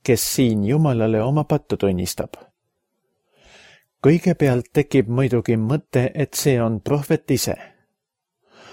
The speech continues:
Aga teisalt tundub kummaline, kui prohvet peab kandma äkki Issanda viha, sest ta ajab ju ometi Issanda asja.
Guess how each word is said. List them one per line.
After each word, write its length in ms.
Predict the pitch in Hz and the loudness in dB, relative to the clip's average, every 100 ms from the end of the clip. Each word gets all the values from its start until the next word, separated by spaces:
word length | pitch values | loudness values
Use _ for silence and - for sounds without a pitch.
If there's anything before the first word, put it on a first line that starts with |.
| - _ | -20 _
Aga 300 | 139 135 127 | -2 0 0
teisalt 640 | 156 160 156 139 123 - | 2 2 2 0 -2 -2
tundub 460 | 143 131 113 117 - | 0 0 0 -4 0
kummaline, 800 | 190 147 104 107 110 110 110 - | 2 2 2 0 2 0 -2 -2
kui 160 | 131 110 | 0 0
prohvet 440 | - 156 135 120 | 0 -4 -2 -4
peab 300 | - 113 101 - | 0 -2 -2 -2
kandma 460 | 135 120 104 113 131 | -2 -2 -4 -4 -2
äkki 420 | 139 _ _ 123 127 160 | -4 _ _ 0 0 0
Issanda 560 | 151 - 117 107 101 | -2 -2 -4 -2 -4
viha, 380 | 113 175 113 98 98 _ _ _ | 0 0 0 -4 -6 _ _ _
sest 380 | - 143 117 - - | -4 -2 -2 -6 -4
ta 120 | 147 151 | -2 0
ajab 300 | 151 135 123 | 0 -2 0
ju 140 | 127 139 | 0 0
ometi 460 | 139 110 - 117 | 0 -2 -2 -2
Issanda 540 | 165 - - 147 147 151 | 0 -2 -4 -4 0 0
asja. 460 | 147 - - 92 | 0 -2 -6 -6